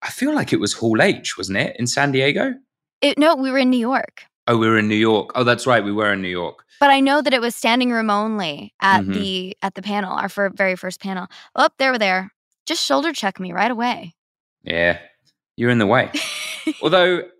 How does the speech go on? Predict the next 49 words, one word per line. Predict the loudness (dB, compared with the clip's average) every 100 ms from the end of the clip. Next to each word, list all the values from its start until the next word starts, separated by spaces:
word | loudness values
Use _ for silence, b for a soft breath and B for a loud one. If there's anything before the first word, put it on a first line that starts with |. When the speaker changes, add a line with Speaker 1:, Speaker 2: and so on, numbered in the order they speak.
| -4
Speaker 1:
it | 2
is | 2 2 -2
pretty | -4 0 0
disrespectful | 0 -2 -4 -4 -2 -2 -2 -4
of | -2
Jace | 0 0 0 -6 -12 _ _ _ -2
to, | 2 2 0
like, | -2 0 0
if | -6 -4
he's | -2 2
aware | 4 4 6 6
that | 4 -4
people | -6 -6 -6
can't | -2 0 0 -4
see | -4 -4
him, | -4 -6 -6 -10 b b b _
to | -2 2
not | 2 2
get | 2
out | 4 2
of |
the | 2
way. | 2 0 -2 -14 _ _
And | 0 2
then, | 2
f-, | -2 -2
and | 2 2
then | 2
to | -2 -2
be, | 0
like, | 2 2 0
indignant | -6 -4 -2 0 0 -2 -4
about | -2 -2 -2
the |
fact | 0 0 0 -4
that | -4 -2
I | -4
just | -4 -6 -6
checked | -4 -4 -4
this | -4
girl | 2 4 6 4 -2 _ _ _ -2
Speaker 2:
<laughs> | 0 0 2 0 -2 -2
Speaker 1:
and | -2
she's | -2 -2
like, | 0
"Hey." | 2 2 0 -4
And | -6
he's | -8 -4
like, | -6 -6 _